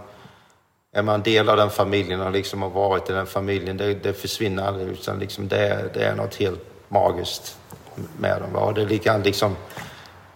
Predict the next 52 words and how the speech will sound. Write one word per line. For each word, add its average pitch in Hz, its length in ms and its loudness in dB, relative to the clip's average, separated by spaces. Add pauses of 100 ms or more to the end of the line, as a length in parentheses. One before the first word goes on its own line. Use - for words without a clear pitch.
(340)
och 127 100 2
de 117 140 6
känner 113 260 6
ju 104 60 4
likadant, 104 540 6
men 104 160 6
de 107 140 4
är 113 40 8
i 107 40 6
kontakt 107 520 4
hela 104 160 6
tiden, 101 320 0
liksom: 98 280 -2
"Ja, 120 200 0
kommer 120 320 2
du 120 100 2
till 120 180 2
Austin? 113 880 4
Vi 110 60 -2
vill 110 180 -2
gärna 113 220 2
att 104 100 -4
du 110 60 -8
kommer, 104 500 0
eh, 101 140 0 (520)
hänger 110 260 4
med 107 120 4
oss, 104 220 2
liksom, 107 260 0
över 104 160 4
helgen", 101 340 4
och 95 60 -4
sånt - 180 -6
här, 107 160 2
liksom. 101 260 -6
Så 123 100 4
att 113 140 4
det 120 200 6
är, 113 140 2 (1160)
och 123 80 2
du 120 60 4
vet, 117 160 4
det 127 60 6
är 123 40 8
ju 123 80 6
helt 151 320 2
nya 131 260 6
folk 104 380 0
allihopa, 113 520 2
liksom. 101 400 -6
Så - 120 -4
att, 101 280 -6